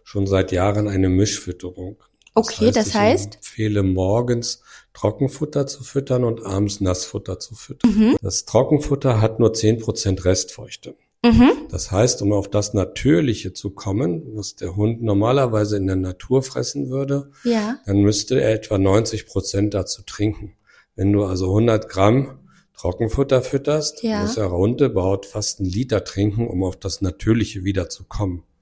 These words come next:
Speaker 2: Ah, Wahnsinn.
Speaker 1: So, in einem Nassfutter sind aber achtzig Prozent Feuchtigkeit schon mal drin.
Speaker 2: Ja.
Speaker 1: Wenn der Hund morgens Trockenfutter bekommt, kann er den ganzen Tag über trinken.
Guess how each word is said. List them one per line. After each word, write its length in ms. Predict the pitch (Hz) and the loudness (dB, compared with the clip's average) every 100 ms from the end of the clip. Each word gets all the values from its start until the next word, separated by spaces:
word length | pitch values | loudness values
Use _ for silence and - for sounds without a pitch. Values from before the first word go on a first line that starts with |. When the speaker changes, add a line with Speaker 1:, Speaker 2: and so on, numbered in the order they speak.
| - | -4
Speaker 2:
Ah, 220 | 190 165 | -2 -2
Wahnsinn. 680 | 185 196 247 196 165 170 185 - - _ | 2 4 4 4 2 2 -4 -10 -20 _
Speaker 1:
So, 240 | - 90 98 | -8 -4 -2
in 140 | 104 | 0
einem 200 | 113 113 | 2 4
Nassfutter 680 | 107 123 - 147 143 151 147 - - | 2 2 0 -2 2 2 2 -4 -18
sind 280 | - 127 123 | 0 0 4
aber 220 | 104 101 | 4 4
achtzig 420 | 104 - - 101 | 2 -2 -6 -8
Prozent 400 | - 95 104 98 | -8 -4 -2 -2
Feuchtigkeit 680 | - 101 - 98 - 98 - | 0 -2 -2 -8 -4 -4 -4
schon 160 | - | -4
mal 160 | 90 87 | -2 -2
drin. 360 | 87 92 82 76 - | 2 2 2 -4 -4
Speaker 2:
Ja. 520 | 220 220 196 196 247 _ _ | 0 2 0 -4 -10 _ _
Speaker 1:
Wenn 200 | - 113 | 0 2
der 180 | 123 110 | 4 4
Hund 200 | 110 98 | 4 4
morgens 420 | 101 123 156 - | 4 4 4 0
Trockenfutter 640 | - 123 - 110 - - 85 | -4 -4 -4 -8 -8 -10 -6
bekommt, 440 | 87 - 98 - | -8 -10 -16 -10
kann 160 | 120 131 | -2 0
er 80 | |
den 80 | 131 | 2
ganzen 320 | 127 135 - | 2 0 -4
Tag 300 | - 107 107 | -4 -2 -2
über 220 | 104 92 - | -2 -4 -4
trinken. 440 | - 82 76 - | -8 -14 -16 -20